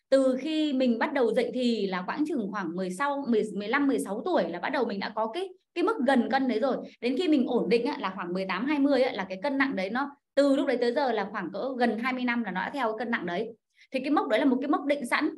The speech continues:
Nếu giả sử mình đang ở trên cao mà mình giảm đến mức đấy, nó sẽ dễ, nó sẽ nhanh. Nhưng bây giờ mà nó còn rất là sát với cái mốc đó, ví dụ như nó chỉ có là sáu mươi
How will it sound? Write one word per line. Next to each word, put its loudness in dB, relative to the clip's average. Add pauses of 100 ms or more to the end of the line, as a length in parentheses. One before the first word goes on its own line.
(200)
Nếu 4
giả -2
sử 0
mình -4
đang -4
ở -2
trên -4
cao 0
mà -2
mình -4 (120)
giảm 4
đến -2
mức -2
đấy, -2
nó -4
sẽ -6
dễ, 0 (340)
nó 0
sẽ -2
nhanh. 4 (340)
Nhưng 4
bây 4
giờ 2
mà -2
nó -4
còn 2
rất -4
là -2
sát 2
với -6
cái -6
mốc 0
đó, -4
ví -2
dụ -4
như -2
nó 0
chỉ -4
có -6 (240)
là -8 (180)
sáu -2
mươi 2